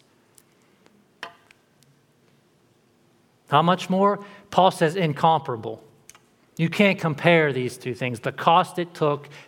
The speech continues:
to get the end product, Paul says incomparable.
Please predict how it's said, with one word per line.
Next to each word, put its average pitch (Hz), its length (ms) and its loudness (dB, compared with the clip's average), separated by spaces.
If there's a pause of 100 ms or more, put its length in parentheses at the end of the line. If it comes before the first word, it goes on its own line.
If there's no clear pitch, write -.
to 143 140 -4
get 139 300 -2
the 135 140 -6
end 131 220 -2
product, 127 440 -2 (180)
Paul 147 220 2
says 135 280 -6
incomparable. 117 720 -6